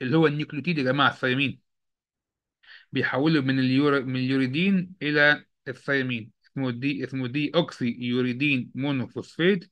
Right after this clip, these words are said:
بيحولوا إلى دي أوكسي ثيميدين مونوفوسفيت. ده واحدة من النيوكليوتيد بتاعت الدي ان ايه، وبيعمل برضه البيورين اللي هم مين؟ الأدينين والجوانين، اللي هم مين؟ برضه بالإيه؟ بالدي ان ايه.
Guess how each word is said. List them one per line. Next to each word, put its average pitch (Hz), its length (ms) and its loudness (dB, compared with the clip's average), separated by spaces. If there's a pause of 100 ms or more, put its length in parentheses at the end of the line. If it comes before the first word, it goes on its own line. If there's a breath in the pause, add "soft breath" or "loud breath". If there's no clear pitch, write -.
(320 loud breath)
بيحولوا 143 440 -2
إلى 131 180 0
دي 135 180 -2
أوكسي 156 500 -2 (140)
ثيميدين 135 800 0
مونوفوسفيت. 131 920 -4 (920 soft breath)
ده 147 200 4
واحدة 165 220 4
من 143 60 0
النيوكليوتيد 139 420 -2
بتاعت 135 160 -4
الدي 139 280 0
ان 131 120 0
ايه، 127 260 -6 (260)
وبيعمل 143 540 2
برضه 151 260 -2
البيورين 131 500 0
اللي 143 120 -2
هم 139 180 -4
مين؟ 147 260 -2 (680)
الأدينين 131 600 0
والجوانين، 147 680 0 (540)
اللي 123 100 -8
هم 127 60 -4
مين؟ 143 380 -2 (400)
برضه 131 280 -2
بالإيه؟ 131 500 -2 (400)
بالدي 127 360 -2
ان 139 120 -2
ايه. 151 300 -2